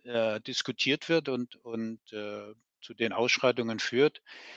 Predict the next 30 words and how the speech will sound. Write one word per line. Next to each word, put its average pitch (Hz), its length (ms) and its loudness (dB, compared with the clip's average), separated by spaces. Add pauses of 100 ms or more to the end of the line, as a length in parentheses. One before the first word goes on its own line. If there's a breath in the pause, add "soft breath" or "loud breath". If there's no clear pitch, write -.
(880 loud breath)
Sie 123 220 2
wissen, 143 240 4
ich 131 180 0
gucke 147 300 2
immer, 139 600 6
auch 117 220 4
wenn 120 140 2
es, - 400 0
ähm, 104 560 0 (220)
ein 107 100 -18
bisschen 120 360 2
banal 107 400 6
klingt, 135 460 0 (380 loud breath)
dann, 117 280 6
äh, 117 240 2
direkt - 580 2
auf 113 280 2
die 107 560 -14
Daten 117 340 6
des 113 220 0
Marktes, 120 720 2
um 117 200 -4
zu - 120 -2
sehen, 117 400 0
wie 117 80 0
der 113 120 6
Markt 104 380 2
insgesamt 120 640 -2
drauf 113 240 2
reagiert. 110 600 0